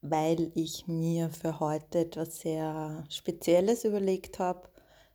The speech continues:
Und zwar möchte ich gern mit dir auf eine kleine Reise gehen. Dazu würde ich dich einladen, dass du dir vielleicht ein ruhiges Plätzchen suchst,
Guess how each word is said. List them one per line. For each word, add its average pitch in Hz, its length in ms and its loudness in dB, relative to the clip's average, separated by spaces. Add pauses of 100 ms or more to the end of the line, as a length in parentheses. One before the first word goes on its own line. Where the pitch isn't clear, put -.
(140)
Und 170 160 -4
zwar 160 360 0
möchte 160 320 -4
ich 165 120 -8
gern 156 460 -2
mit 151 220 -6
dir 151 360 -2
auf 143 200 -10
eine 147 180 -4
kleine 143 400 -4
Reise 147 400 -2
gehen. 135 460 -8 (2500)
Dazu 185 580 4
würde 185 220 2
ich 170 80 -4
dich 175 220 -6
einladen, 180 800 2
dass 170 220 -2
du 156 100 -12
dir 170 240 -2
vielleicht 156 580 -4
ein 151 400 -4 (180)
ruhiges 175 640 2
Plätzchen 165 680 -2
suchst, - 680 -2